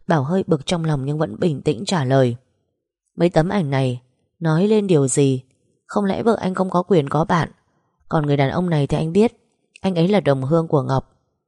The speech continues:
"Anh biết anh ta à? Vậy anh biết chuyện vợ mình có bầu chứ?" Miệng Bảo cứng đờ lại, các neuron trong đầu loạn xạ lên, không kịp hiểu thông tin. "Có bầu?" Nhìn biểu hiện này của anh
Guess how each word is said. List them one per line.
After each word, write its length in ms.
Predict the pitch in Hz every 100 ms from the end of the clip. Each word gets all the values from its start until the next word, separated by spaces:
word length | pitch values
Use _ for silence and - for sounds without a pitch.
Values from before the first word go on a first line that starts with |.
| _ _ _ _
"Anh 160 | 185 180
biết 160 | 233
anh 180 | 196 175
ta 140 | 170
à? 300 | 165 139 117 _ _ _ _ _
Vậy 120 | - 175
anh 160 | 190
biết 140 | 220 247
chuyện 200 | 214 -
vợ 160 | 151 139
mình 160 | 147
có 120 | 147
bầu 260 | 175 175 143
chứ?" 240 | - 226 262 _ _ _ _ _ _ _ -
Miệng 220 | 175 -
Bảo 160 | 151 120
cứng 260 | - 156
đờ 200 | 220 185
lại, 340 | 127 131 120 - _ _ -
các 140 | 233
neuron 360 | 208 175 170 165
trong 200 | 170 165
đầu 180 | 139 123
loạn 260 | 127 131
xạ 220 | - 151
lên, 260 | - 165 156 -
không 220 | - 196
kịp 180 | 180 156
hiểu 220 | 139 143
thông 220 | 110 151 156
tin. 280 | 160 151 147 _ _ _ _ _
"Có 220 | - 160 196
bầu?" 300 | 170 139 131 _ _ _ _ _ _ _
Nhìn 220 | 175 160 147
biểu 140 | 135
hiện 240 | 143 143
này 120 | 151 139
của 140 | 135
anh 320 | - 160 165